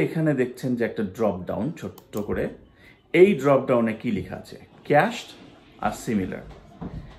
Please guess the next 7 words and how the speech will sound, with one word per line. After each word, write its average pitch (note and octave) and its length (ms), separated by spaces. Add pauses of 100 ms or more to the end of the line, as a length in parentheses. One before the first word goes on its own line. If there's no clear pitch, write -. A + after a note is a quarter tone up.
(300)
Cashed G#3+ 400
হচ্ছে - 340 (1120)
এই G#3+ 180
যে A#3 100 (240)
এই E3+ 80 (140)
পেজটা D3 400 (160)
Google C3+ 300